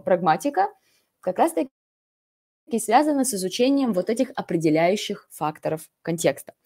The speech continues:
Это именно позиция Гаукера, и к этой прагматике, к пониманию такому прагматики, у него никаких претензий нету. То есть такая прагматика действительно имеет место быть,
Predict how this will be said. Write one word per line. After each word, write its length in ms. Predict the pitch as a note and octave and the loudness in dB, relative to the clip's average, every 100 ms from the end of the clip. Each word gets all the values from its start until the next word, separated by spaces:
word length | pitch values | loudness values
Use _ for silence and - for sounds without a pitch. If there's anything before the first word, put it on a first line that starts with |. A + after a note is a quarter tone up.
| _ _ | _ _
Это 200 | - B3 | 2 4
именно 300 | C4 A#3+ F#3+ | 4 4 2
позиция 560 | F3+ G3 G#3+ - C#3+ - | 0 -2 -2 -2 -2 -4
Гаукера, 520 | E3 D3 E3 C4+ F4+ G#4+ _ - - - | -4 -4 0 0 0 -2 _ -20 -20 2
и 180 | B3+ C4+ | 4 4
к 520 | - - A3+ F3 - _ _ _ _ | 2 2 4 2 -4 _ _ _ _
этой 380 | F#3+ E3+ A3+ F#4 | 2 4 4 2
прагматике, 680 | - C4+ C4+ C#4+ C#4+ C#4+ C#4 C#4+ _ _ _ | 0 0 2 2 0 -2 -2 -4 _ _ _
к 100 | _ | _
пониманию 500 | A#3+ A#3+ A#3 A3+ G#3+ | 0 2 0 0 -4
такому 420 | - G#3+ - G3+ F#3+ | -6 -8 -4 -4 -4
прагматики, 600 | F#3+ F#3+ F#3+ F3+ - - - - - | -6 -4 -6 -8 -10 -10 -18 -20 -8
у 100 | F3+ | -6
него 420 | E3+ A3+ E4+ F4 | 0 2 4 4
никаких 520 | C#4 F3 E3 B3+ - | 4 0 -4 -4 -4
претензий 440 | F3 E3+ G#3 A3+ A3 | -6 -4 -2 -2 -2
нету. 300 | F#3+ C3+ - | -4 -6 -10
То 80 | D#3+ | -10
есть 120 | - | -6
такая 240 | E3+ G#3 | 0 0
прагматика 520 | F#3+ F#3 F3+ F3 D#3 | 0 0 -2 -2 -6
действительно 540 | D3+ - G3+ F#3+ D3+ D3 | -6 -6 -6 -4 -6 -4
имеет 280 | E3 D3 - | -4 -4 -6
место 300 | D3 - - | -8 -8 -2
быть, 300 | - G#4+ | 0 0